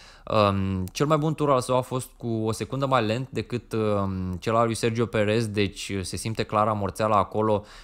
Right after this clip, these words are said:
Nu putem spune că Hulk a fost, uh, devastator de rapid, dar a fost foarte constant și,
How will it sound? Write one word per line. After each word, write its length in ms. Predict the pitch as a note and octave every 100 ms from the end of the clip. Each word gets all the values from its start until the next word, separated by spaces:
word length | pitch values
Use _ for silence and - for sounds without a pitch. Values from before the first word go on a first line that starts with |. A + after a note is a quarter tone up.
| -
Nu 140 | - G#2
putem 420 | A#2 A#2+ A#2 G#2+
spune 280 | - G#2+ G#2
că 100 | F#2+
Hulk 300 | - G#2+ G#2
a 60 |
fost, 400 | F#2+ A#2 G#2+ -
uh, 200 | G#2+ F#2+
devastator 560 | F2 G2+ G#2+ G#2+ G2 A2
de 80 | G#2+
rapid, 280 | G2 A2 A2
dar 100 | G2+
a 40 |
fost 180 | A#2+ A2+
foarte 320 | - D#3 A#2+
constant 560 | - G#2 F#2+ G2 G2 -
și, 380 | - - F#2